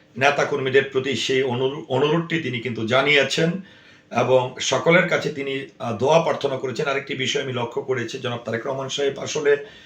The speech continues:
যদিও ও-, এটাও একটা আনন্দের ব্যাপার যে তিনি দীর্ঘ আঠারো বছর পরে মায়ের কাছে ফিরছেন, আবার নিজের মা এবং মাটির কাছে ফিরছেন, বা যে দেশের মাটিতে ঘুমিয়ে আছেন তার জন্মদাতা পিতা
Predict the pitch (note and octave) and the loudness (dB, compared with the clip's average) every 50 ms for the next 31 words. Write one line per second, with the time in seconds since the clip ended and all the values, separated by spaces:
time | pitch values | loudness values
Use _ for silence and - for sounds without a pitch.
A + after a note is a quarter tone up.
0 | - - - - - - - - A#2 B2+ D#3 D3+ F3+ F#3+ F#3+ G3 G3 G3 - D3+ | -20 -20 -20 -20 -18 -12 -10 -6 0 0 2 4 6 8 8 8 6 4 2 -4
1 | E3 E3 - E3 F#3+ G#3 G3 - - E3 D#3 D#3 D#3+ D#3+ D3+ D3+ C#3+ C#3+ C3+ - | -4 0 2 4 4 4 4 4 4 2 4 4 2 4 4 4 6 6 4 6
2 | C#3+ C#3 C3 C3 C3 B2+ C3+ C3 B2+ A2+ B2+ C3 A#2+ B2+ B2+ B2 A2 G#2 B2+ B2+ | 4 2 4 2 0 0 0 -2 -2 0 0 0 2 2 2 2 0 0 0 0
3 | B2 A#2+ A2+ - B2+ A#2 - - B2 A#2+ B2 B2 A#2+ - - - - - - - | -2 -2 -2 -2 -4 -4 -2 -2 -2 0 0 0 -2 -4 -8 -12 -20 -20 -20 -20
4 | _ - B2 B2+ B2+ B2 B2 A#2+ A2+ - A2+ A2 - B2+ A2+ - D#3+ E3 D#3+ - | _ -8 -2 0 2 2 2 2 0 -2 -4 -4 -4 -4 -4 -2 -2 -2 2 4
5 | D3 B2 A#2 A#2 - - - _ _ - - - _ - A#2+ B2 C3 B2 A#2 - | 4 4 4 4 -2 -8 -16 _ _ -20 -20 -20 _ -4 0 4 4 4 4 2
6 | - - - - - C3 C#3 C3+ C#3+ C#3+ B2+ A#2+ B2+ C3 C3+ C3+ C3+ - B2+ A#2+ | -4 -10 -18 -12 -6 -4 0 2 4 4 4 6 6 6 6 4 4 0 -2 -2
7 | A#2+ A#2+ A#2 A#2 A#2+ A#2 E3 E3 D#3+ D3+ C3+ - B2+ A2+ - - A2 - - B2+ | -2 0 0 0 0 0 0 0 0 0 0 0 -2 -4 -4 -6 -8 -6 -4 -4
8 | A#2 A#2+ A2 A2+ A2 G#2+ B2 B2+ B2 B2 B2 A2+ - - A#2+ A2+ A2 A2 - - | -2 -2 -2 -4 -2 0 0 2 2 2 0 0 0 -2 -2 -2 -4 -4 -8 -14
9 | - - - - - - A#2+ B2 B2 B2+ C3 - B2+ G#2 G2 B2 C3+ D3+ D3+ D3+ | -20 -20 -20 -18 -8 -2 0 2 2 2 2 0 0 -2 0 -2 0 4 6 6
10 | D3 C3+ A#2 - C3 B2 A#2 A#2+ - _ _ _ - - A#2+ A#2 A2+ G#2+ A#2 A#2 | 6 6 6 2 0 0 -2 -4 -10 _ _ _ 2 4 4 4 4 2 0 -2
11 | A#2+ B2 A#2+ A2+ A#2+ - A#2 A2 - A#2+ A2+ A2 A#2 A2+ A2 A2 - | -2 -2 -2 -2 -2 -2 -4 -4 -4 -4 -2 0 2 2 2 0 -4